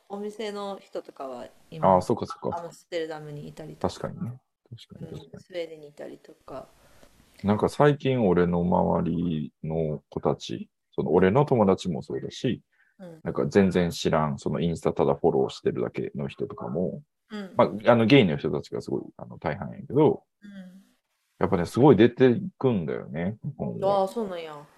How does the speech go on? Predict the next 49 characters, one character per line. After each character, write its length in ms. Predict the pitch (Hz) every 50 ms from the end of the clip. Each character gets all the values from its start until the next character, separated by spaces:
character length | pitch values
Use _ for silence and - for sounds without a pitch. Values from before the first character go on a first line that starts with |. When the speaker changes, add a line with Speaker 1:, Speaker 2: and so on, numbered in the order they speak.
| _ -
Speaker 1:
へ 40 | 180
ー。 140 | 175 170 156
Speaker 2:
う 20 |
ん。 300 | 151 147 143 131 - - - _ _ _ -
ま 140 | 180 180
あ、 60 | 175 170
み 120 | 175 180
ん 20 |
な 100 | 180 143
そ 120 | - - 123
れ 100 | 110 107
ぞ 120 | 95 92
れ、 180 | - 71 69 60
そ 160 | - - 78
の、 180 | 73 69 - 71
そ 120 | - 87
れ 120 | 85 82
ぞ 80 | 76 78
れ 100 | 69 67
の 120 | 64 60
目 200 | 65 76 73 - _
的 180 | - 71 - -
と 140 | - - -
か、 240 | - - - - _ _ _ _ _ _ _ _ -
Speaker 1:
う 20 |
ん。 40 | 208
Speaker 2:
な 60 | 76
ん 20 | 67
か 100 | 69 -
仕 220 | - - - -
事 640 | - 80 73 - - 69 67 67 65 67 69 64 - - - - _ _ _ _ _
と 80 | 135
か、 280 | - - - - - - _ _ _ _
な 80 | - -
ん 20 |
か 100 | - -
夢 340 | 69 78 85 80 78 73 69
が 140 | 64 69 64
あ 40 | -
っ 80 | - - _ _ _
て 220 | - - - - - _ _ _ _ _ _ _ _ _ _ _ _ - - - _
の 220 | 82 82 73 - - _
こ 100 | - - -
と 100 | - 64
や 120 | 57 -
け 100 | - -
ど、 280 | - 113 98 82 135 - - - _ _ _ _
Speaker 1:
う 60 | 190 202
ん。 140 | 202 185